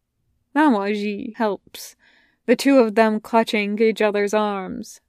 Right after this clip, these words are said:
Wei Wuxun sways a little once upright, and he bumps his forehead against Lan Wangji's shoulder just once,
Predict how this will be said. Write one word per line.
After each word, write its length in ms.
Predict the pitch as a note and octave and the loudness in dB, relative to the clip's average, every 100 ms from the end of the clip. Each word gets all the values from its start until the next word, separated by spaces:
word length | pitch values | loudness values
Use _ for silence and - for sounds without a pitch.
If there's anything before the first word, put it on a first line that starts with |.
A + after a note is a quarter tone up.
| _ _ _ _ _ | _ _ _ _ _
Wei 120 | B3 C4+ | 2 4
Wuxun 640 | G#3 G3 - G#3+ G3+ G#3+ | 4 2 -2 -4 -4 -10
sways 520 | - C4+ B3 B3 G#3+ | -2 4 8 8 6
a 80 | G#3+ | 2
little 380 | G#3 G#3 G#3 G3 | 0 0 0 0
once 260 | G3+ G3+ | -2 -2
upright, 640 | G#3 G3 G#3 G#3 F#3+ F#3+ - _ _ _ | -2 -2 0 0 0 -4 -10 _ _ _
and 100 | G#3+ | 0
he 60 | A3+ | 2
bumps 340 | A#3+ A#3+ A3+ | 4 4 4
his 200 | B3 G#3+ | 2 0
forehead 440 | - A3+ A3 G#3+ G3 | 2 0 2 -2 -2
against 320 | G3 G#3+ G3+ | 0 -2 0
Lan 200 | B3 B3+ | 0 0
Wangji's 720 | F#3+ F#3+ G3+ G#3 G3 G3 - | 0 -2 -2 -4 -6 -8 -12
shoulder 460 | - A3 G#3 F#3+ F#3+ | -6 -4 -2 -4 -4
just 380 | G#3+ G3 - | -4 -6 -6
once, 500 | G#3 G#3 F#3+ F#3+ - | -4 -4 -6 -10 -14